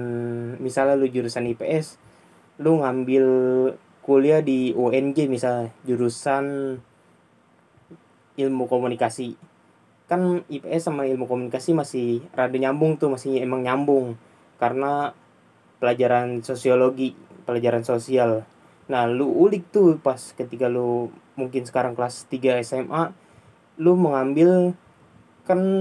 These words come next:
setahu gua ya, kelas tiga S M A tuh udah penjurusan. Kan I P S tuh ada tiga, ada ekonomi, geografi, sosiologi.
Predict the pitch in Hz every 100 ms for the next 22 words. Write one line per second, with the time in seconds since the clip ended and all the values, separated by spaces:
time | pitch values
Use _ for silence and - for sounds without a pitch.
0 | 190 185 - _ - 156 139 139 135 151
1 | 147 139 - 143 127 - 131 127 127 131
2 | 131 170 180 175 165 _ _ _ _ _
3 | _ _ _ _ 135 135 135 131 135 135
4 | - 143 139 147 147 156 123 120 117 _
5 | _ _ _ 170 175 175 175 170 160 _
6 | _ _ _ - 127 107 147 - 175 160
7 | 127 117 113 120 120 139 - - _ -
8 | 127 120 113 117 113 113 113 104 107 107
9 | 120 156 - 127 117 110 113 110 143 160
10 | - - 120 120 120 123